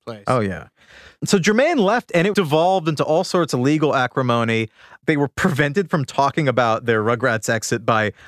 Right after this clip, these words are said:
Speaker 2: uh, a gag order as part of their settlement from, uh, Klasky Csupo and Nickelodeon.
Speaker 1: We
Speaker 2: So
Speaker 1: should, uh, Freedom of Information request that. <laughs> See if we can find out what, what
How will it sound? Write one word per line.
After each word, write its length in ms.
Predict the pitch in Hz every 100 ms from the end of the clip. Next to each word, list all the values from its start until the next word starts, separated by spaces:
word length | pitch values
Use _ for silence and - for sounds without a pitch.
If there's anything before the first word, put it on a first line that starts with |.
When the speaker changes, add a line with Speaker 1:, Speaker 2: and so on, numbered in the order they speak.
| -
Speaker 2:
uh, 120 | - 135
a 80 | 139
gag 460 | 110 135 127 147 131
order 360 | 113 101 90
as 100 | 92
part 220 | - 127 110
of 80 |
their 80 | 104
settlement 500 | 98 - 123 107 98 -
from, 280 | 117 101
uh, 220 | 95 95 98
Klasky 340 | - 131 - 110
Csupo 500 | - 226 170 117 101 _ - - -
and 180 | 151 120
Nickelodeon. 580 | 123 123 139 156 117 98 -
Speaker 1:
We 80 | 196
Speaker 2:
So 60 |
Speaker 1:
should, 200 | 190 143
uh, 200 | 117 107
Freedom 400 | 101 - 120 110
of 100 | 104
Information 540 | 104 104 - 101 - 101
request 380 | 107 110 110 -
that. 200 | 101 101
<laughs> 40 | -
See 160 | - 208
if 160 | 156
we 100 | 135
can 220 | 120 113
find 320 | 104 123 107 107
out 180 | 110
what, 140 | 110 107 113
what 180 | 139 113